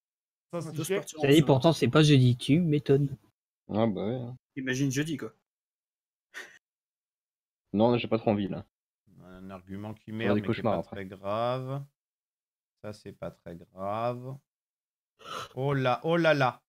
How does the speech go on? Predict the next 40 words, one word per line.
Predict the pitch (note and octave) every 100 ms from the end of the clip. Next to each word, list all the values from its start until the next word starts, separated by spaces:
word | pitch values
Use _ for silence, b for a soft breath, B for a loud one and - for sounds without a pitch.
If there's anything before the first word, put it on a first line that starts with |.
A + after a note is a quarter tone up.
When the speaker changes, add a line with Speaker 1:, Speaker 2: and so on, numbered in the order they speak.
| _ _ _ _ -
Speaker 1:
Là, | A#2+
je | C#3
Speaker 2:
Non, | D#3
Speaker 1:
l'ai. | D#3
Speaker 2:
c'est | B2
pas | B2+
grave, | B2 A#2+
ça. | - A2
C'est, | - - A2
Speaker 1:
Ça, | A2 G#2+
c'est | G#2+ -
Speaker 2:
euh, |
Speaker 1:
bon. | G2 A2+ C3 D#3+ F3 _ _ _ _ -
C'est |
juste | G#2+ -
que |
c'est | A2 G#2+
rouge, | A2 C3+
ça | -
fait | -
peur. | - G#2+ _ _ _ _ _ _ _ _ _ _ -
Speaker 2:
Ouais, | D3
ouais, | E3 E3+
ça | -
fait, | B2+ C#3 B2+ B2 B2
mais | A#2
c'est, | - A#2
c'est | A2+ A#2
rien. | A#2 _
C'est | - A2+ A2
Speaker 1:
C'est |
Speaker 2:
juste | A2 A2+
Speaker 1:
le |
Speaker 2:
une | G#2
Speaker 1:
rouge, | G2
Speaker 2:
grosse | A2
Speaker 1:
ça | G2
fait | - E2+
peur. | -
Speaker 2:
information. | D2